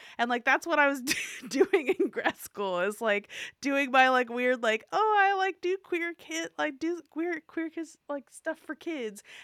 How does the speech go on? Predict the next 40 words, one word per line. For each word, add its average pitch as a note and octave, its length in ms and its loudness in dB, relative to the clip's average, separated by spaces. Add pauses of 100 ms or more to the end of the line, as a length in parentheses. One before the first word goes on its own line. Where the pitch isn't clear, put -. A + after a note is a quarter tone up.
and, A#3 140 -6
like, A3+ 140 -8
try C#4 160 -6
and C#4 100 -6
do, C4+ 100 -8
like, A#3+ 200 -8
queer C4+ 280 -6
themes B3 580 -8
for, A3+ 160 -14
like, G#3+ 180 -12 (280)
for, A3 120 -14
like, G3+ 220 -10
an G3 100 -10
all G#3+ 220 -6
ages A3+ 240 -8
audience. G#3+ 360 -6 (280)
And G3 100 -4
I G3 60 -2
was, G3 80 -8
like, F#3+ 120 -8
trying A3+ 220 -8
to G#3 60 -10
figure A3+ 300 -8
out G3 100 -4
what G3 140 -8
that F#3 180 -6
was F#3 440 -4
in G#3 220 -4
this G3+ 200 -6
kind G3 260 -8
of, F#3 120 -8
like, E3+ 380 -4 (300)
very, G#3+ 880 0
like, F3+ 480 -6 (100)
experimental G3+ 1200 -6
environment. E3+ 840 -12 (320)
And G#3+ 140 -6
I G3+ 100 -6
think C4 320 -10
I C4+ 140 -6